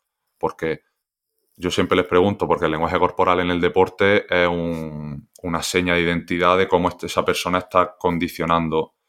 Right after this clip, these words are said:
ciertas acciones. Yo les pregunto, "Oye, ¿tú cuando fallas un triple solo?". Con esta chica lo hice mucho, en plan, "¿cómo reaccionas?". "Fua, pues normalmente resoplo o,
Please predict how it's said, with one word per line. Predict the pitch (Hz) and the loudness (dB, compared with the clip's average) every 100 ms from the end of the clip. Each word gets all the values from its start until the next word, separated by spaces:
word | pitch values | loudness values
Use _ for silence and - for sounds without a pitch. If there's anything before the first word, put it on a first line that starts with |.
| _ _ | _ _
ciertas | - 85 82 80 78 | -2 -2 2 2 0
acciones. | - 90 90 98 - | 0 2 2 -2 -2
Yo | 87 | 0
les | 82 | 2
pregunto, | 87 87 90 - | 2 2 2 2
"Oye, | 98 101 | 2 2
¿tú | 107 | 2
cuando | 107 101 | 0 0
fallas | 98 104 101 | 0 2 2
un | 101 | 0
triple | 101 104 98 | -2 0 0
solo?". | - 104 127 - _ | 2 2 2 -2 _
Con | 90 | -4
esta | 90 95 | -2 -4
chica | - 95 90 | -2 0 0
lo | |
hice | 85 78 | 0 -6
mucho, | 80 - 78 | -8 -10 -12
en | 73 | -12
plan, | - _ _ _ _ _ _ _ | -18 _ _ _ _ _ _ _
"¿cómo | 101 92 | 0 2
reaccionas?". | 87 80 - 73 69 73 _ _ _ _ _ _ _ _ _ _ _ _ | 2 0 0 -6 -6 -10 _ _ _ _ _ _ _ _ _ _ _ _
"Fua, | - - 78 | -8 -4 -4
pues | 76 73 | -6 -6
normalmente | 78 82 82 78 85 82 | -4 -2 -2 -2 -4 -4
resoplo | 80 120 127 107 107 | -2 2 2 4 6
o, | 107 107 95 82 80 78 80 76 - | 6 4 2 0 0 -2 -2 -4 -10